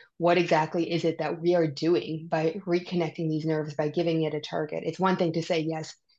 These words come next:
we're giving the nerve something to do," but why does that change anything? And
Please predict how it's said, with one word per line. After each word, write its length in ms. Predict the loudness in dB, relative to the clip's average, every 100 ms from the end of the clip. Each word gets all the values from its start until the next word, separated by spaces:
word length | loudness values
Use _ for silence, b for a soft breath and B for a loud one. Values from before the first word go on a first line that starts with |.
| 0
we're 120 | 4
giving 280 | 4 4 4
the 100 | 4
nerve 320 | 4 2 0
something 400 | -2 -4 -4 -4
to 100 | -2
do," 260 | 2 4 4
but 180 | -2 -6 b _ -2
why 340 | 2 4 6
does 160 | 4 2
that 240 | 0 0
change 320 | -4 -4 -2
anything? 640 | -2 -4 -6 -4 -4 -4 -4
And 440 | -4 -2 -2 -4